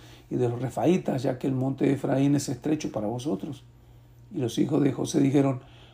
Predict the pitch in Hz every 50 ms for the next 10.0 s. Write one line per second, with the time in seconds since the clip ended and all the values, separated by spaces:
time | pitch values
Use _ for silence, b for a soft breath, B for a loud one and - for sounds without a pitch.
0 | b b - - 117 120 139 156 165 170 175 180 180 - - - 151 143 143 135
1 | 135 135 143 139 135 - - - 135 135 143 143 139 143 143 135 - 147 - -
2 | - 139 - - 135 123 - 151 147 147 147 143 - - - b b b b b
3 | b b b b b b - - 123 - - 135 139 147 147 147 147 - 147 147
4 | 143 143 143 147 147 139 - 143 143 147 147 - 147 139 135 127 - - 143 143
5 | 147 143 135 131 127 123 127 127 135 147 143 143 139 - - 147 139 139 123 -
6 | 143 135 139 143 135 - 139 - - 135 139 143 151 147 139 127 - - b b
7 | b b b b b b b b - 139 - - 143 - - 143 147 151 151 147
8 | 143 139 143 143 143 - - 147 143 139 143 147 151 139 127 131 - - 139 139
9 | 139 156 156 156 156 151 139 135 - - - - - 151 147 143 147 147 139 127